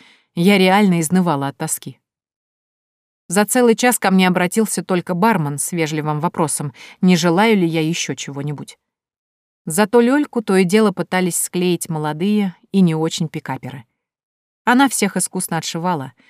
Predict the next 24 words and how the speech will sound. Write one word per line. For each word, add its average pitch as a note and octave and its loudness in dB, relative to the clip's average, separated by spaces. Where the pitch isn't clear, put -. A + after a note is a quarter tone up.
то D#3 -4
есть - -8
не D#3 -8
отшивала F#3+ 0
бесповоротно, D#3 -2
а F#3+ 0
пыталась C4 -2
переключить F#3 0
их - -6
внимание G3+ 0
на F#3+ 2
меня. D3+ -2
Но G#3+ 6
они, C4 4
бросив F3+ 0
в - -12
мою E3+ 0
сторону D#3+ -4
оценивающий D3 -6
взгляд, G#3+ -4
тут C4+ -4
же C4 -2
теряли D#3+ -2
интерес. C#3 -10